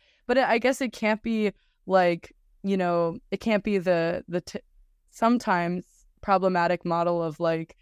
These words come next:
I'm using science communication to almost, like,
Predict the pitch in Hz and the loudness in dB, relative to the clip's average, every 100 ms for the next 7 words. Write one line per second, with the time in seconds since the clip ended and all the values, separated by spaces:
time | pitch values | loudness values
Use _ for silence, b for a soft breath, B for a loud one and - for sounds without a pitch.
0 | _ _ _ - 196 202 202 196 190 - | _ _ _ -4 0 2 0 0 -2 -2
1 | 180 180 - 190 175 175 - 175 - 170 | -2 -2 -6 -4 -2 -2 -2 -2 -2 -4
2 | 170 - 180 170 170 - - 175 175 175 | -4 -4 -4 -2 -4 -6 -6 -2 -2 -4
3 | - 170 165 - | -2 -2 -2 -14